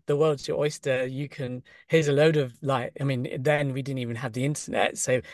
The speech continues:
was massive libraries of computer stuff. So you can go and learn what you want. We need this built. Let's go. So because I had that freedom and because I loved that, it's kind of what I always try and, um,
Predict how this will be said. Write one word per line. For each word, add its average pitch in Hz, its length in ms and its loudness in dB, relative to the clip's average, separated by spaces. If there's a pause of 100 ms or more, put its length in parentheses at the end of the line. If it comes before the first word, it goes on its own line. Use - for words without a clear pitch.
(220)
was 127 120 -4
massive 151 400 0
libraries 147 760 2
of 113 100 -12
computer 131 460 -4
stuff. - 320 -4
So 127 180 0 (540)
you 165 160 4
can 139 140 -6
go 147 140 4
and 131 160 -2
learn 151 220 4
what 127 160 -2
you 123 160 -8
want. 151 300 0
We 139 80 -4
need 131 240 -6
this 170 220 0
built. - 400 0
Let's 143 340 -6
go. 131 320 2 (560)
So 143 260 4
because 151 460 -4
I 180 80 4
had 147 220 0
that 131 200 -8
freedom 160 680 -2 (380)
and 135 160 0
because 143 680 0 (120)
I 156 140 2
loved 139 400 0
that, - 280 -2 (440)
it's 143 100 -4
kind 185 300 0
of 151 100 -2
what 139 180 0
I 143 140 4
always 143 320 2
try 135 300 -4
and, 120 340 -2
um, 120 380 0